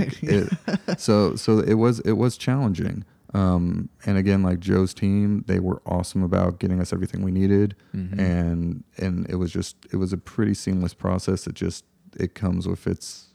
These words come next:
Speaker 1: kinda, uh, compromises.
Speaker 2: Yeah, of course. Yeah. Andrew, can you pull up just a picture of the studio? If you go to Joe's Instagram, or maybe if you just Google it, you can probably find it. Because there's, like, there's, um,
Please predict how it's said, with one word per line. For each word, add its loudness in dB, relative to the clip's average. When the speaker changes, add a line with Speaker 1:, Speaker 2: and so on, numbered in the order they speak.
Speaker 1:
kinda, -2
uh, -6
compromises. -4
Speaker 2:
Yeah, 2
of -8
course. -4
Yeah. 4
Andrew, 0
can 0
you -4
pull 0
up -4
just -4
a 0
picture -4
of -2
the -2
studio? -2
If -6
you -4
go 0
to 0
Joe's -4
Instagram, -4
or 0
maybe 0
if -6
you -8
just -8
Google -4
it, -6
you -6
can -6
probably -6
find -2
it. -8
Because 2
there's, -2
like, -2
there's, -2
um, -2